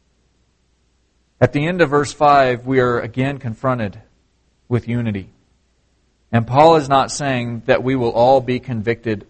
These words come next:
the same way. In fact, notice what he says here. It says, "To be of the same mind with one another according to Christ." The reality is, you're gonna have convictions that I don't hold. And I'm gonna have convictions you don't hold.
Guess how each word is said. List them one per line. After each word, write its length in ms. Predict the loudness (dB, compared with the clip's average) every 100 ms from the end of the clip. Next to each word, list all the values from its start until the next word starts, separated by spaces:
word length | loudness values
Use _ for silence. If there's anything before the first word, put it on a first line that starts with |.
| _
the 80 | -8
same 300 | -6 -6 -6
way. 320 | -8 -10 -12 -20 _ _ _ _ _ _
In 100 | -2
fact, 200 | 2 2
notice 340 | 0 -4 -4 -4
what 120 | -4
he 60 |
says 340 | -2 -2 -4 -4
here. 100 | -8
It 60 |
says, 320 | -6 -6 -8 -12 _ _ -2
"To 120 | -2
be 240 | 0 0
of 120 | 0
the 80 | -2
same 340 | -6 -8 -8 -4
mind 280 | -4 -4
with 160 | -6 -6
one 200 | -4 -4
another 340 | -4 -4 -4
according 380 | -8 -6 -6 -6
to 80 | -10
Christ." 580 | -8 -8 -8 -12 -20 _ _ _ _ _ _ _ _ -2
The 80 | 0
reality 500 | 4 6 4 4 0
is, 340 | 0 -4 -10
you're 180 | -2 -2
gonna 160 | -2
have 200 | -4 -6
convictions 520 | -6 -8 -8 -8 -12 -4
that 120 | -2
I 120 | -2
don't 180 | -4 -10
hold. 340 | -12 -12 -12 _ _ _ _ _ _ _ _ _ -4
And 120 | 0
I'm 120 | 0
gonna 160 | -2 -4
have 200 | -4 -4
convictions 540 | -6 -6 -6 -10 -8
you 120 | -8
don't 240 | -8 -10 -14
hold. 320 | -10 -10 -10